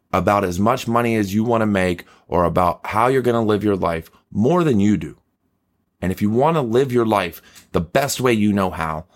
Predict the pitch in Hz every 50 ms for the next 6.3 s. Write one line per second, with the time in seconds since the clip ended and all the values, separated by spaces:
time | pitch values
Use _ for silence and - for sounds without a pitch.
0 | _ _ _ - 90 98 95 92 107 131 151 127 117 120 120 - - 113 104 -
1 | - 104 98 90 - - - 92 95 87 78 76 71 - 50 - _ _ _ _
2 | _ _ _ _ - 90 90 98 131 175 147 123 127 120 110 - 104 - - 92
3 | 82 - - 80 76 - - 73 55 - _ _ _ _ _ - - - _ _
4 | _ _ _ _ _ _ _ _ _ _ _ _ _ _ _ _ _ _ 101 113
5 | 120 110 98 113 104 - - - 123 131 139 147 151 170 170 160 123 92 104 95
6 | 87 82 80 82 87